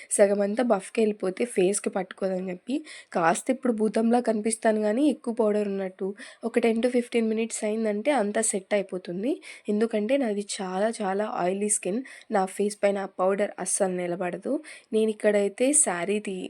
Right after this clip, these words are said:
వేసుకోవట్లేదు, డ్రెస్సే వేసుకుంటున్నాను. నేను, నాకు బుట్టలంటే చాలా ఇష్టం. నా, almost నావన్నీ బుట్టలే ఉంటాయి. ఇయర్ రింగ్స్ అన్నీ, ఆహ్, నాకు స్ట్రైట్‌గా అంటే సెట్ అవ్వదనిపిస్తది.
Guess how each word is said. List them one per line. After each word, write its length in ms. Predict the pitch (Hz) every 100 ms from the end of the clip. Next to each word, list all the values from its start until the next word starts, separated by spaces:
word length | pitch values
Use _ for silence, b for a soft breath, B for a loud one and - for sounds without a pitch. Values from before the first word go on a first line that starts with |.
| -
వేసుకోవట్లేదు, 720 | 190 190 - 208 190 185 175
డ్రెస్సే 380 | 202 190 190 185
వేసుకుంటున్నాను. 840 | 190 190 - 185 196 185 180 208 320 415 B B 247 -
నేను, 340 | 220 220 226 240 226 226 226 _ _ -
నాకు 320 | 208 202 214 208
బుట్టలంటే 520 | 208 240 233 226 254 254
చాలా 560 | - 180 185 196 208 220
ఇష్టం. 400 | 208 202 - 202 302 B B B
నా, 160 | 208 190 185
almost 480 | 190 208 240 262 - 226
నావన్నీ 840 | 202 190 196 196 196 226 240 262
బుట్టలే 460 | 233 214 202 208 226
ఉంటాయి. 500 | 196 190 180 190 247 427 - _ _ _ _ _ _ _ _
ఇయర్ 280 | 247 233 226
రింగ్స్ 260 | 226 233 -
అన్నీ, 260 | 190 196 262 320 B B B
ఆహ్, 320 | 226 220 214 214
నాకు 280 | 208 196 208 208 -
స్ట్రైట్‌గా 720 | - - 233 226 226 247 233 240 233
అంటే 360 | 214 214 226 285
సెట్ 300 | - 214 226
అవ్వదనిపిస్తది. 840 | 208 208 208 196 190 - 180 233